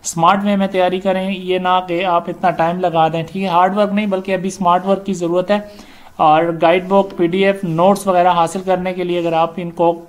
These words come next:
आ, हासिल करना चाहते हैं तो उसके लिए मैं आपको एक website बता रहा हूँ, infostas dot com।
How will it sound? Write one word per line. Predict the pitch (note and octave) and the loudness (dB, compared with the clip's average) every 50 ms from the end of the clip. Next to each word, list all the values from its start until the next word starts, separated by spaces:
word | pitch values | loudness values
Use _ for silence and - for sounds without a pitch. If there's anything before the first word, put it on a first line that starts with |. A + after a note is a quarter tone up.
| - A3 | -10 -6
आ, | G3+ D#3+ E3 D#3+ D#3 D3+ D#3 - - - _ _ - - - - _ _ _ _ _ - | -2 0 0 0 0 -2 -4 -8 -14 -20 _ _ -20 -20 -20 -20 _ _ _ _ _ -20
हासिल | - - E3 F3 - B3+ B3+ B3 | -10 -6 -6 -6 -4 -4 -2 0
करना | B3 A#3 A3+ A3 G#3 | 2 4 4 4 4
चाहते | G#3 G3 F3+ F3 - F3+ | 4 2 2 2 0 -2
हैं | F3 F#3 | -6 -6
तो | G3+ | -8
उसके | - - - - A3+ G#3+ | -12 -14 -8 -6 -4 -2
लिए | A3 G#3+ | 0 0
मैं | G#3 G3+ | 0 0
आपको | G3 F#3+ - G3+ | 0 0 -2 -4
एक | F#3+ F#3 F#3 | -4 -2 -2
website | E3+ E3+ E3+ - G3+ G3 G3 | -4 -4 -2 -2 -2 -2 -2
बता | G3 G3+ G3 F#3+ F#3+ G3 | -2 -2 0 0 0 2
रहा | G3+ G3+ | 2 2
हूँ, | G#3 G#3+ F#3+ F3+ | 0 0 -2 -4
infostas | F3+ F3 - F#3+ F#3 F#3+ - G3 F#3+ F#3 D#3+ D#3+ | -6 -4 -4 -4 -4 0 2 2 2 2 2 0
dot | D#3 D#3 D#3 - | 0 0 0 0
com। | A3 A3 A3 | 2 2 2